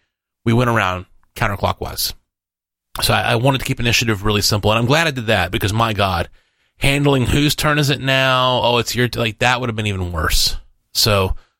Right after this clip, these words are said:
going around the table was the right solution for initiative, and the roll-offs were the right solution. It's just, man, I, I, I,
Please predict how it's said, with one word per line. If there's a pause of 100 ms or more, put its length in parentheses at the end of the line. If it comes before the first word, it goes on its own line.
(600)
going
around
the
table
was
the
right
solution
for
initiative, (460)
and
the
roll-offs
were
the
right
solution. (480)
It's
just, (320)
man,
I,
I,
I,